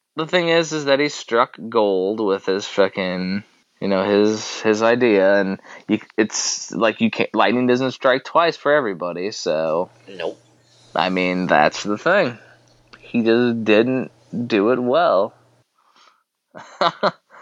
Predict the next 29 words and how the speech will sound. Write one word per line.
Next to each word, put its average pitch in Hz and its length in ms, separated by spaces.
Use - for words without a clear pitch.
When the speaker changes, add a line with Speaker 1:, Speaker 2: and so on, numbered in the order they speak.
Speaker 1:
Oh, 117 280
well, 156 560
like, 120 320
I 117 120
mean, 117 260
if 110 120
you 123 100
had 135 340
that 117 440
great, 120 400
uh, 117 340
stuff, 135 360
do 123 160
American 120 360
Graffiti 131 380
three. 123 460
I 101 80
mean, 101 320
that's, - 260
<laughs> - 460
there 117 180
was 120 220
an 113 80
American 110 320
Graffiti 113 320
two. 143 320
Wasn't 110 180
that 117 140
good? 131 260